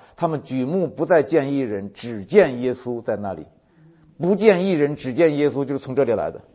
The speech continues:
这个含义多深，多深，多深呢？我从一开始信耶稣的时候就为这一段经文吃惊，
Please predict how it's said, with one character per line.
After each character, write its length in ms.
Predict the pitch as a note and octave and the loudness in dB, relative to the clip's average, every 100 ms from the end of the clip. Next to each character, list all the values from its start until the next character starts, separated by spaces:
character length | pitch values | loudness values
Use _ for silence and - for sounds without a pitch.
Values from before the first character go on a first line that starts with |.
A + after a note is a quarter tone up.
| _ _ _ _ _ _ _ _ _ _ _ _ _ _ _ _ _ | _ _ _ _ _ _ _ _ _ _ _ _ _ _ _ _ _
这 180 | - B3 | -2 2
个 100 | G3+ | 2
含 300 | - D3 E3+ | 2 -2 -2
义 80 | D#3+ | -2
多 340 | - C#3 D#3+ | -4 -2 0
深， 340 | G3 A3 G3 F#3+ | 2 2 2 0
多 240 | D3+ C3 | -2 -2
深， 300 | C3 C#3+ C#3 | -2 -6 -6
多 240 | - A#2 | -6 -4
深 300 | B2 C#3+ B2+ | -2 -2 -4
呢？ 140 | A2+ F#2 _ _ _ _ _ _ _ _ | -6 -14 _ _ _ _ _ _ _ _
我 140 | - D3+ | -2 0
从 240 | F3 G3+ | 0 0
一 80 | G#3 | 0
开 180 | G3+ G#3 | 2 2
始 120 | D#3+ | 0
信 180 | D#3+ E3+ | -4 -2
耶 100 | E3 | -2
稣 140 | D#3+ | 0
的 80 | D3+ | -2
时 100 | C#3+ | 0
候 100 | C3 | 0
就 120 | C#3 | 0
为 180 | B2+ C#3 | 0 -2
这 140 | A#2 C#3 | 2 0
一 80 | |
段 220 | A#2 A#2+ A2 | 2 0 -2
经 240 | B2 B2+ | -6 -6
文 220 | G#2 G2+ | -6 -8
吃 240 | - - G#2+ | -12 -14 -10
惊， 260 | A2+ A2+ | -8 -8